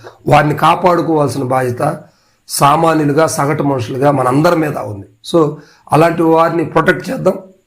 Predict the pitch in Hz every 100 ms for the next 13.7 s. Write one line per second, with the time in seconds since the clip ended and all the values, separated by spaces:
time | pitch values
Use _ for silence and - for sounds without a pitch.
0 | _ _ _ _ 147 147 151 160 170 175
1 | 165 151 160 131 - - _ _ _ _
2 | _ _ _ _ _ _ _ _ 120 139
3 | 160 165 156 165 160 151 147 143 - -
4 | 127 131 147 147 156 143 - 135 - 135
5 | 151 - - _ _ _ - 147 156 156
6 | 131 - - 147 151 185 180 170 151 143
7 | 165 214 - _ _ _ 143 147 147 156
8 | 202 - - - 147 180 190 185 185 151
9 | 147 202 226 214 180 160 165 151 151 156
10 | - _ _ _ _ 151 139 147 160 143
11 | 143 147 151 135 131 139 180 - _ _
12 | _ _ 147 143 190 202 196 180 160 151
13 | 202 202 185 185 208 -